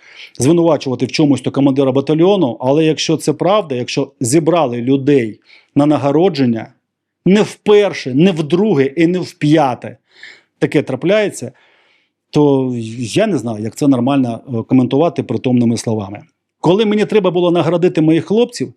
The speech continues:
коли мені зі штаба подзвонили і сказали: «Кіт, приїжджай, приїжджай, тут на твоїх прийшло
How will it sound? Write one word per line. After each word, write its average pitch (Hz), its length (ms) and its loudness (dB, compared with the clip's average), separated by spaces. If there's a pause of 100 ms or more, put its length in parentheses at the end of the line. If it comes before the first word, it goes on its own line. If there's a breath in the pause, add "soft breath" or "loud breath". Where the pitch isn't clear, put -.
(260 loud breath)
коли 185 180 2
мені 196 140 -2
зі - 140 -4
штаба 160 340 -2
подзвонили 160 460 2
і 139 40 2
сказали: 139 440 0 (320 loud breath)
«Кіт, 160 320 0
приїжджай, 156 440 0
приїжджай, 151 600 2
тут 147 180 -2 (360)
на 151 100 4
твоїх 151 360 0
прийшло 135 500 0